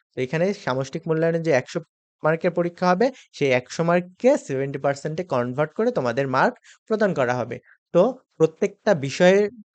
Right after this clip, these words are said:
জন্য কিন্তু, আহ, এই প্রায় একই রকম, তবে কোনোটায় কোনোটা একটু একটু চেঞ্জ আছে। প্রত্যেকটা বিষয়ের জন্য আমি আলাদা আলাদাভাবে মান বন্টন, সিলেবাস, আহ, প্রশ্নের ধারা, নমুনা প্রশ্ন ও নমুনা উত্তর ইত্যাদি নিয়ে ভিডিও বানিয়ে রেখেছি।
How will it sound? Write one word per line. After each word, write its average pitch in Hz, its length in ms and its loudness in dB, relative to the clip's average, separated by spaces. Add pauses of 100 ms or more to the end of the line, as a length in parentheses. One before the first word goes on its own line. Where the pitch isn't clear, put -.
(140)
জন্য 180 280 2
কিন্তু, 185 340 -2 (380)
আহ, 135 240 -2 (200)
এই 180 100 -2 (600)
প্রায় 220 260 6
একই 226 200 -2
রকম, 202 300 0
তবে 180 220 0 (140)
কোনোটায় 156 360 0
কোনোটা 175 300 -2
একটু - 160 -12
একটু 151 200 -4
চেঞ্জ 160 260 -2 (100)
আছে। 180 160 -6
প্রত্যেকটা 143 560 -4
বিষয়ের 185 260 0
জন্য 185 140 -2
আমি 175 160 0
আলাদা 127 340 2
আলাদাভাবে 170 480 0 (340)
মান 151 200 2 (100)
বন্টন, 156 380 2 (340)
সিলেবাস, 156 500 2 (360)
আহ, 131 180 0 (120)
প্রশ্নের 156 340 -2
ধারা, 143 300 2 (300)
নমুনা 165 340 0
প্রশ্ন 202 320 -4 (120)
ও - 40 2
নমুনা 156 360 0 (120)
উত্তর - 320 -8 (320)
ইত্যাদি 143 300 -4
নিয়ে 160 240 -2 (320)
ভিডিও 151 280 2
বানিয়ে 147 300 2
রেখেছি। 175 400 -2